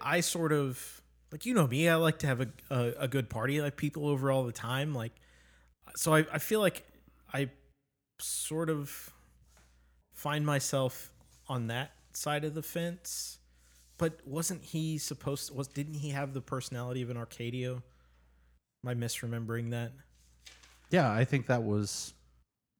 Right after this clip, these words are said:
Speaker 2: was that the swap between the two? I don't know.
Speaker 1: Yeah, tho-, th-, that was the generation that swapped.
Speaker 2: Sure,
Speaker 1: But I was
Speaker 2: so
Speaker 1: trying
Speaker 2: I
Speaker 1: to remember
Speaker 2: think
Speaker 1: if they swapped personalities.
Speaker 2: I think that's, I think that was a,
Speaker 1: Like,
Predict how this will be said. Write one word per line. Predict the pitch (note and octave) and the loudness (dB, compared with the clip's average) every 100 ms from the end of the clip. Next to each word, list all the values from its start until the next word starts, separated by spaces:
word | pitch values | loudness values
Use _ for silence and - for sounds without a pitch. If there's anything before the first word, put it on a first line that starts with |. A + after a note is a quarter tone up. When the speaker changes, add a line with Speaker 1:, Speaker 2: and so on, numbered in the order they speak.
| _ _ _ _ _ _ _ _ | _ _ _ _ _ _ _ _
Speaker 2:
was | A#2+ A#2 | 0 2
that | C#3 C#3+ | 2 2
the | C3+ | 0
swap | - - A#2 C3+ E3 | -2 0 2 2 -2
between | C3 - C3 A#2 | -4 -2 -2 -2
the | A#2 | -4
two? | - C3 D3 D#3 _ _ - | -2 -2 -2 -6 _ _ -8
I | F2 | -6
don't | E2+ | -6
know. | - - - - | -12 -18 -20 -6
Speaker 1:
Yeah, | D#3+ D#3+ B2+ | 2 4 4
tho-, | D3 F3 G#3 | 6 6 6
th-, | D3 D#3 | 0 2
that | E3 G3+ | 4 4
was | F#3 | 2
the | |
generation | E3+ E3+ D3+ C#3+ - B2 | 0 0 2 0 -2 -4
that | |
swapped. | - - C#3 B2 - | -2 -2 0 -2 2
Speaker 2:
Sure, | - G#3+ | 6 8
Speaker 1:
But | C#3 | 8
I | |
was | C3+ | 4
Speaker 2:
so | - E3 | 4 6
Speaker 1:
trying | D3 | 8
Speaker 2:
I | |
Speaker 1:
to | |
remember | D3 C#3 | 8 4
Speaker 2:
think | B2+ | 2
Speaker 1:
if | |
they | C3 | 0
swapped | - - C3+ - | -2 0 -2 -4
personalities. | - C#3 - A#2+ B2 D3+ F3+ F3 F3 | -6 -6 -4 -4 -4 -4 -6 -6 2
Speaker 2:
I | D3+ | 4
think | - G3 - | 4 0 2
that's, | F3+ - - D3+ | 0 0 -6 0
I | C#3 | 0
think | E3 D3+ | 2 0
that | D3 | 2
was | D3 C3+ | 2 0
a, | C#3+ | -2
Speaker 1:
Like, | C3 | -4